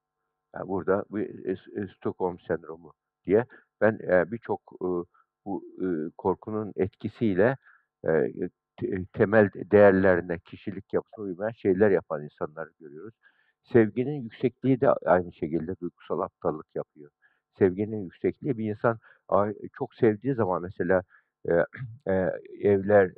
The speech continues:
eşleri düşünün. E, e, e, a-, eş aldatma modernizmin kabusu biliyorsunuz. E, cinsel aldatma. En çok da, e, e, en son duyan eşler olur.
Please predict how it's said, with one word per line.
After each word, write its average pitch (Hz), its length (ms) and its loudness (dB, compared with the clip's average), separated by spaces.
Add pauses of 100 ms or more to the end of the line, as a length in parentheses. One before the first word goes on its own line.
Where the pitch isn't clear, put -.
(400)
eşleri 107 540 -2
düşünün. 101 480 -10 (540)
E, 87 40 2 (1120)
e, 85 60 -4 (920)
e, 90 200 -2
a-, - 140 2 (140)
eş - 440 0 (380)
aldatma 113 720 2
modernizmin 113 600 0
kabusu 113 540 0
biliyorsunuz. 85 640 -12 (200)
E, - 20 -18 (260)
cinsel 90 400 -4
aldatma. 85 580 -4 (440)
En 139 140 6
çok - 340 -10
da, 120 220 6 (100)
e, 98 260 4 (500)
e, 87 220 2 (100)
en 143 200 6 (100)
son 117 260 -4
duyan 135 440 2
eşler 113 380 0
olur. 73 260 -8